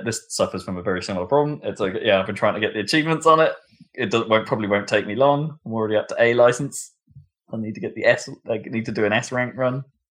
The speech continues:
But I'm getting better. Uh, and also do all the Crazy Buck stuff, which is weird. But yeah,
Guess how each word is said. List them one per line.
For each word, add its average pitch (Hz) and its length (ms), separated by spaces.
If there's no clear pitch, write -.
But - 200
I'm 98 120
getting 110 200
better. 107 280
Uh, 98 420
and 98 140
also 92 240
do 95 120
all 85 60
the 85 60
Crazy 90 280
Buck 78 200
stuff, - 240
which - 100
is - 100
weird. - 160
But - 120
yeah, 120 120